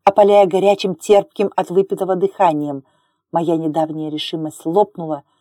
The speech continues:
как мыльный пузырь. Едва он коснулся меня. Его язык подчинял, жалил, и я уже сама отвечала на жадный поцелуй,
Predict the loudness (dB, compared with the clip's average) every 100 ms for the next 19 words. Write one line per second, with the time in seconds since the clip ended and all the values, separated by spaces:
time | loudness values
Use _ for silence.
0 | _ _ -4 -2 -6 -8 -10 -12 -12 -8
1 | -8 -10 _ _ _ -6 -2 2 2 0
2 | -10 -14 -14 -14 -14 -16 -16 -20 _ _
3 | _ _ -8 -4 0 2 0 -2 -4 -6
4 | -12 -10 -10 -8 -8 -10 -16 _ -6 -2
5 | 4 4 4 0 -4 -14 _ -2 4 6
6 | 4 2 0 2 2 4 2 0 -8 -8
7 | 2 2 2 -2 0 -2 -2 -8 -12 -8
8 | -2 -2 -2